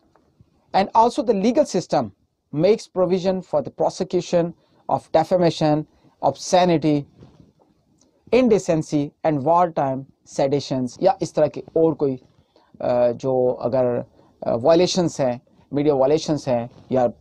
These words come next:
नेचुरल राइट्स की वायलेशंस हैं या गवर्नमेंट की कोई, अ, जो, अ, ऑफिशियल या ने-, एक नेशनल, अ, वायलेशंस हैं, तो उनको इस तरह से जो है ना, अ, मतलब जो रूल्स हैं, रेगुलेशंस हैं, वो देखते हैं, वो उनको, अ,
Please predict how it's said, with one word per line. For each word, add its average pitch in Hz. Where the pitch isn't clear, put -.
नेचुरल 185
राइट्स 156
की 147
वायलेशंस 127
हैं 120
या 143
गवर्नमेंट 175
की 165
कोई, 143
अ, 120
जो, 123
अ, 110
ऑफिशियल 160
या 139
ने-, 120
एक 120
नेशनल, 165
अ, 135
वायलेशंस 131
हैं, 117
तो 139
उनको 131
इस -
तरह 123
से 113
जो -
है 107
ना, 110
अ, 57
मतलब 117
जो 113
रूल्स 151
हैं, 135
रेगुलेशंस 123
हैं, 117
वो 123
देखते 104
हैं, 107
वो 123
उनको, 120
अ, 131